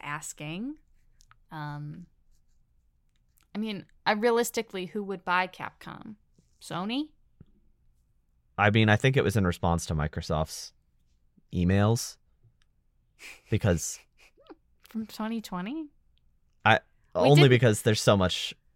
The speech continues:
Speaker 2: kerfuffle right now about it.
Speaker 1: It's like, we didn't need to be saying these things.
Speaker 2: No.
Speaker 1: But good for you, Capcom. I think it's nice to, like, make yourself known, you know?
Speaker 2: Yeah.
Speaker 1: Speak your
Speaker 2: Capcom?
Speaker 1: truth.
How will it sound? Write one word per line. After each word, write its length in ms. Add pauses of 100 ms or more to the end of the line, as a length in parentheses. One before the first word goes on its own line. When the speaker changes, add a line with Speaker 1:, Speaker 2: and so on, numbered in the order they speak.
(320)
Speaker 2:
kerfuffle 540
right 280
now 300
about 300
it. 160 (600)
Speaker 1:
It's 220
like, 240
we 80
didn't 240
need 200
to 60
be 140
saying 560
these 260
things. 440 (920)
Speaker 2:
No. 480 (880)
Speaker 1:
But 140
good 120
for 100
you, 120
Capcom. 500
I 120
think 220
it's 180
nice 260
to, 120
like, 200
make 200
yourself 380
known, 320
you 100
know? 220 (800)
Speaker 2:
Yeah. 220 (120)
Speaker 1:
Speak 320
your 120
Speaker 2:
Capcom? 60
Speaker 1:
truth. 320